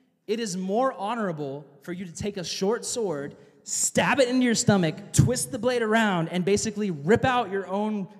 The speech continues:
organs and die that way than to be killed by your enemy. Or sometimes if you just mess up, if you just make a mistake. I think that's weird. I think that's, that's a weird view of honor.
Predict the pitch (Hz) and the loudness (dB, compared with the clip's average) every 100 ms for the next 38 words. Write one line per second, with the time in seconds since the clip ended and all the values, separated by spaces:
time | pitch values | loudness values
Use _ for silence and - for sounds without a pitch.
0 | - - 208 185 143 123 123 - _ _ | -12 0 2 2 -2 -8 -14 -16 _ _
1 | _ _ 170 180 175 170 196 175 190 196 | _ _ -6 -4 -2 -2 -4 -4 -6 -4
2 | 220 247 - - _ _ _ _ 190 202 | -4 -6 -14 -20 _ _ _ _ -4 -2
3 | 196 - 196 180 170 165 165 151 131 113 | -2 0 0 0 -4 -4 -4 -6 -10 -16
4 | 92 _ _ _ _ 247 311 - 302 302 | -20 _ _ _ _ -4 -2 -2 -2 -2
5 | 262 233 196 247 240 190 220 214 277 311 | -2 -4 -4 -6 -6 -6 -4 -2 -2 -4
6 | - - _ _ _ _ - 185 220 240 | -12 -20 _ _ _ _ -6 -4 0 -2
7 | 226 233 233 226 233 226 - 294 262 - | -2 -6 -6 -8 -6 -6 -8 -10 -14 -16
8 | _ _ _ _ _ _ _ _ _ _ | _ _ _ _ _ _ _ _ _ _
9 | _ _ _ _ _ _ 160 196 165 143 | _ _ _ _ _ _ -6 -4 -4 -4
10 | 135 120 101 - - 165 160 147 151 151 | -4 -6 -8 -14 -8 -6 -6 -8 -8 -8
11 | 165 156 139 151 143 131 127 101 110 104 | -6 -4 -2 -2 -2 -6 -6 -8 -14 -16
12 | 104 | -20